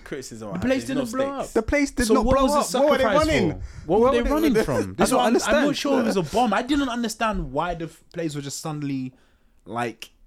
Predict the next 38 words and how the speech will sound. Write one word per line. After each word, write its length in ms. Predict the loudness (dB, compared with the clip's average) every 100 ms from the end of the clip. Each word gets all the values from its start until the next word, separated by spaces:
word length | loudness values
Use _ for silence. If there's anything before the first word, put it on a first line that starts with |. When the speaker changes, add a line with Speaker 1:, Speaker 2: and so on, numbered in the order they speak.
| _ -16 -8
Speaker 2:
crumbling 560 | -2 -2 0 -2 -4
around 380 | -6 -4 -2 -2
him. 80 | -2
I 100 | -6
did 240 | -4 -4
not 140 | -2 -6
understand 560 | -8 -12 -10 -10 -10
that 120 | -12 -14
at 240 | -12 -8
all. 240 | -8 -8
It 120 | -12 -12
just, 320 | -10 -12 -16 -18
it 60 | -8
wasn't 260 | -4 -4 -6
explained. 600 | -10 -10 -8 -8 -10 -14 _ _
It 60 | -4
wasn't 200 | -2 -2
like 140 | -4
a 80 | -8
bomb 320 | -4 -4 -2
was 160 | -4 -6
detonated 580 | -10 -10 -10 -10 -10 -10
or 80 | -10
set 220 | -10 -8
off. 380 | -10 -12 -18 -14
Or, 200 | -8 -8 -10 _ _ _
bruv, 340 | -6 -6 -6 -10
I 220 | -10 -10
just 360 | -12 -18 -18 -8
Speaker 1:
That's 180 | -6 -6
what, 140 | -10 -12
like, 140 | -14 -12
there's 120 | -12
just 160 | -12
no 120 | -12 -12
stakes. 420 | -10 -10 -10 -10
Like, 160 | -10 -12 -20 -20 -20 -20 -8
um, 460 | -4 -4 -6 -8